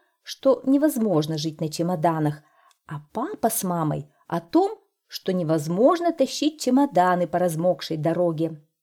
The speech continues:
А бабушка твердила о том, что всё неважно, кроме огорода. А голубоглазая девочка тоже что-то кому-то доказывала,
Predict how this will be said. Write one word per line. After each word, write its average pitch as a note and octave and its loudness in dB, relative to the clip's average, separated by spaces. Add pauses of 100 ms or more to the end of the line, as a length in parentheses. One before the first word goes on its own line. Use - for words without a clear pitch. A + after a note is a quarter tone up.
(500)
А E3 -8
бабушка C#4+ -2
твердила D#3 0
о D3 -2
том, D#3 0
что D3+ -8
всё - -4
неважно, D#3 0
кроме F#3+ -4
огорода. C#3+ -6 (840)
А C4+ 4
голубоглазая E4+ 6
девочка D4 2
тоже B3 4
что-то C#4+ 2
кому-то G3+ 0
доказывала, B3+ 0